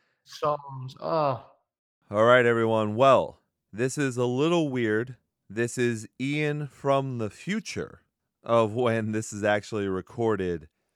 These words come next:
Speaker 2: So right there is where my recorder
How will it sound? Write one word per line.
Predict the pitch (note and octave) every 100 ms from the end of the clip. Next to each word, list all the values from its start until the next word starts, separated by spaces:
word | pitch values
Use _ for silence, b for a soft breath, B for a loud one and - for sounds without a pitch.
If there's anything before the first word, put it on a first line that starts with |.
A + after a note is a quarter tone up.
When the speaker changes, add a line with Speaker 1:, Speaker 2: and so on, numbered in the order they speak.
| _ _ _
Speaker 2:
So | - C3 B2 A2+ G2+ - _ _
right | F#2+ G2+ D#3 - -
there | G2+ A#2+ C3 F#2 C#2 D2 _ _ _ _ -
is | A#2 A2+ G#2+
where | A2 A#2 A2+ A2+
my | G#2+ G#2 G#2+
recorder | A2 G#2+ G#2 - A#2+ A2 G#2+ G#2 G2 F#2